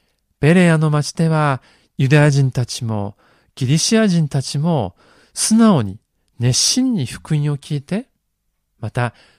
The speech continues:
自分たちで調べて、その通りだと確信して、多くの人たちがイエスを信じて救われていきました。ところが、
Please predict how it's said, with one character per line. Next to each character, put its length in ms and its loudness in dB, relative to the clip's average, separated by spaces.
自 180 -4
分 200 4
た 140 -2
ち 100 -6
で 100 -4
調 280 -6
べ 140 -6
て、 400 -8
そ 200 -4
の 140 2
通 260 0
り 80 0
だ 120 -2
と 140 -12
確 260 -14
信 220 -4
し 120 -10
て、 260 -6
多 300 2
く 160 0
の 120 2
人 200 -6
た 120 -4
ち 160 -8
が 320 -4
イ 180 0
エ 80 4
ス 180 -4
を 80 -2
信 240 -4
じ 120 -10
て 280 -4
救 340 -10
わ 120 0
れ 120 -2
て 340 -6
い 80 -20
き 120 -12
ま 100 -6
し 100 -10
た。 300 -12
と 120 -14
こ 120 2
ろ 80 6
が、 200 2